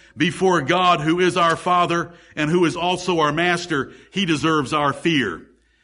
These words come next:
And it goes on to describe the fact that in their actions, they were saying, "The worship of God is contemptible.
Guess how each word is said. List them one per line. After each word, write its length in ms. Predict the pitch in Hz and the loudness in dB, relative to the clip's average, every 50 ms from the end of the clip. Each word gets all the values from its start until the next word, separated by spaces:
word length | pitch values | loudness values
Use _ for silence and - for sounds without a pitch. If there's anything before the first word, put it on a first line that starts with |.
| _ _ _ _ 131 | _ _ _ _ -4
And 80 | 135 | -4
it 60 | 143 143 | -2 0
goes 300 | 151 196 220 220 - 196 | 2 2 2 2 0 0
on 240 | 202 196 196 196 | 0 0 0 0
to 80 | 175 190 | 0 -2
describe 500 | 170 185 - - - 208 190 185 185 156 | -2 -4 -6 -4 -2 0 0 0 0 0
the 80 | 151 156 | -2 -4
fact 380 | - - 185 170 180 175 175 | -4 -2 -2 -2 -2 -2 -2
that 100 | 175 156 | 0 0
in 140 | 180 214 214 | 2 2 2
their 180 | 220 226 226 226 | 0 0 0 -2
actions, 680 | 220 226 208 - - - - 151 131 143 160 151 - - _ _ _ | -2 -2 -2 -2 -4 -6 -6 -4 -4 -4 -8 -10 -14 -18 _ _ _
they 180 | - 123 202 220 | -4 -2 -2 0
were 140 | 202 185 165 | 0 -2 -4
saying, 640 | - - 202 196 190 190 190 196 190 180 - - - _ _ _ _ | -4 -4 -2 0 2 2 0 0 -2 -6 -10 -16 -20 _ _ _ _
"The 80 | - 196 | -6 -4
worship 480 | 185 208 262 262 240 - 214 220 220 | -2 0 0 0 0 -2 -6 -6 -4
of 220 | 214 208 165 147 143 | -4 -4 -4 -4 -4
God 260 | 202 190 190 196 196 | -2 2 2 2 2
is 160 | 196 180 - | 2 -2 -2
contemptible. 1040 | - - - 185 180 - - - 165 160 135 - - 135 110 101 85 80 - - _ | -8 -10 -8 -8 -8 -8 -8 -8 -8 -8 -6 -8 -8 -6 -4 -6 -6 -8 -12 -18 _